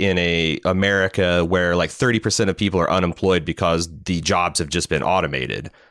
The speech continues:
Um, because, like, two thousand, let's, let's, let's assume, like, a nuclear family, you got a mom and dad, some kids, two thousand bucks, if that's your, if, if that's all you've got and there's no jobs to get,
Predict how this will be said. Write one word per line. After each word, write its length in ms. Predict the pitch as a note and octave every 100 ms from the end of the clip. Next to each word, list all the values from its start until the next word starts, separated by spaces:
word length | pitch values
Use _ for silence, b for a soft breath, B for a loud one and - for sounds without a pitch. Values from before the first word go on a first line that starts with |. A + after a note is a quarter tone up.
| b
Um, 600 | F#2+ F#2 F2 E2 D#2 D#2
because, 320 | A2+ D3+ C3+
like, 180 | C#3+ B2
two 120 | A3
thousand, 300 | G3+ F3 E3
let's, 160 | D#3 F3+
let's, 180 | E3+ D#3
let's 180 | D#3
assume, 220 | D#3+ - D#3+
like, 160 | C3+
a 40 | A#2+
nuclear 380 | C3 C3+ C3+
family, 300 | B2+ A2 G2+
you 80 | G#2
got 60 | F#2
a 40 |
mom 240 | F#2+ A2 A2
and 100 | G2
dad, 420 | F#2+ F#2 F#2 F2+ B B B
some 200 | - F#2+
kids, 560 | - G#2 F#2 F2 E2+ - b b
two 140 | A3
thousand 340 | G#3 F#3+ D3+ A2+
bucks, 560 | F3 A2+ - - - -
if 100 | G2
that's 300 | C3 - A#2+
your, 280 | A#2+ A2 F#2
if, 160 | G#2
if 220 | G#2+ F#2+
that's 300 | G2+ B2 B2+
all 260 | - A#2 C#3
you've 160 | E3+ D#3+
got 260 | E3 E3+
and 160 | A2+ A2+
there's 160 | A#2+
no 280 | A#2 B2 C#3+
jobs 400 | B2+ C3+ B2+ A2+
to 80 | G#2
get, 360 | G#2 D#3 -